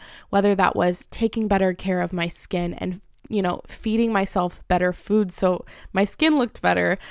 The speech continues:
or taking the time and really focusing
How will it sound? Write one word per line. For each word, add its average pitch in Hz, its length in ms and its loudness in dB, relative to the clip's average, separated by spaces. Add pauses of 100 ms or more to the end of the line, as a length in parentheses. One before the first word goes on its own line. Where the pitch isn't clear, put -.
(280)
or 196 420 4 (540)
taking 285 360 2
the 254 140 6
time 190 500 0
and 185 180 -2
really 196 200 2
focusing 180 600 -2